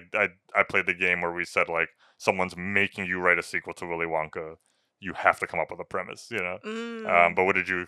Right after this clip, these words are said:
Speaker 1: write down before I do that?
Speaker 2: Um, yeah, I, I wrote down that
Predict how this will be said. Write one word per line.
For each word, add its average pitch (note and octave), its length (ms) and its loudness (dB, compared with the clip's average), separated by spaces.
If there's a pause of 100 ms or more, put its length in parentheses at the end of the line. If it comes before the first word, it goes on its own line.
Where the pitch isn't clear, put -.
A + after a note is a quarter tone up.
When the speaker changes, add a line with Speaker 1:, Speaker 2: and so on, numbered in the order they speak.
(200)
Speaker 1:
write F2+ 220 2
down F2+ 160 -2
before G2 280 -6
I F#2+ 60 -4
do G2 160 -12
that? G2+ 180 -6 (160)
Speaker 2:
Um, A#3 300 6
yeah, A3+ 340 8
I, A#3 460 4 (100)
I A#3+ 140 6
wrote C4+ 260 2 (180)
down G#3 400 6
that F3+ 280 4